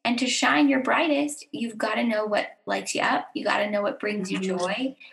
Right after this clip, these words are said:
Speaker 1: And so you've gotta allow yourself, I think, that exploration through that as well.
Speaker 2: Yes. And that's so beautiful what you said about the allowing to,
Speaker 1: Mm.
Speaker 2: it's so, uh, just allowing the joy in, allowing the love in,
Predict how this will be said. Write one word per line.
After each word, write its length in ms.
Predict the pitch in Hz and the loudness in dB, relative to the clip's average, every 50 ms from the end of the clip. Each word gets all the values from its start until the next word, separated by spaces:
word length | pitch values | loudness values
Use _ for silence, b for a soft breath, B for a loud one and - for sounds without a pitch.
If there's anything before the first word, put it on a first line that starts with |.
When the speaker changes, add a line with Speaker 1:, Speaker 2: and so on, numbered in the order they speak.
| B - | B -8
Speaker 1:
And 140 | - 233 220 | -6 -6 -4
so 60 | 233 | -4
you've 180 | 220 226 220 214 | -4 -4 -4 -2
gotta 240 | 226 220 220 226 220 | -2 0 0 0 0
allow 220 | 214 214 202 202 226 | 0 0 2 2 2
yourself, 420 | 233 226 220 220 - - 214 208 202 | 2 0 0 0 0 0 0 0 0
I 100 | - 208 | -4 -4
think, 200 | 208 202 196 - | -6 -10 -8 -6
that 160 | 190 185 180 | -6 -4 -4
exploration 760 | - - - - 196 196 190 185 185 202 190 - 202 196 190 | -6 -8 -8 -8 -6 -4 -4 -4 -4 -4 -4 -6 -6 -6 -8
through 220 | 190 - 185 190 | -8 -8 -6 -6
that 160 | 185 185 185 190 | -4 -4 -4 -6
as 160 | 185 - - | -6 -8 -6
well. 240 | 185 185 196 226 - - _ _ _ _ _ _ _ _ _ _ _ _ _ _ _ | -6 -4 -4 -6 -8 -14 _ _ _ _ _ _ _ _ _ _ _ _ _ _ _
Speaker 2:
Yes. 600 | - 170 160 180 175 175 175 170 165 160 - - - | -8 -4 -2 2 4 4 4 4 2 0 -4 -8 -10
And 120 | 139 165 | -6 -4
that's 180 | 165 160 151 - - | -4 -2 -4 -4 -4
so 140 | 180 170 | -4 -4
beautiful 460 | 156 160 165 165 175 180 180 - 151 147 | -2 -2 -2 0 0 -2 -2 -2 -2 -2
what 160 | 156 - - | -2 -2 -2
you 80 | - 156 | -2 -2
said 400 | 156 - - 180 170 156 147 139 | -2 0 2 2 2 2 2 0
about 380 | 143 - 151 156 151 151 - | -2 -2 -2 -2 -2 -2 -4
the 100 | - 151 | -2 -2
allowing 760 | 151 147 147 151 156 160 160 165 160 151 143 - - - - - - - - | 0 0 2 2 2 2 2 2 0 -2 -4 -4 -8 -12 -12 -8 -6 -6 -2
to, 260 | 160 156 - - - | -2 0 0 -2 -2
Speaker 1:
Mm. 220 | - - - - - 151 | -4 -6 -8 -6 -8 -8
Speaker 2:
it's 260 | 156 156 160 - - | -8 -8 -6 -4 -2
so, 340 | - - 170 170 165 165 156 | -2 0 0 2 2 2 0
uh, 120 | 147 156 | 0 -2
just 280 | 160 160 180 180 - - | -2 -2 -4 -4 -2 -4
allowing 580 | - 175 165 170 165 175 208 277 370 403 330 226 | -4 -2 2 2 4 4 4 4 4 4 2 2
the 80 | 190 | 2
joy 300 | 151 - - 170 165 160 | 0 -2 -2 -4 -4 -4
in, 260 | 160 160 156 156 156 | -4 -2 -2 -2 -2
allowing 600 | 170 180 175 175 190 196 214 247 277 285 277 254 | -2 -2 -2 0 0 2 2 2 4 2 2 2
the 120 | 196 277 269 | 0 0 -2
love 400 | - 247 - 170 165 - - 165 | 0 0 0 0 -2 -4 -6 -8
in, 180 | 165 156 151 | -8 -8 -8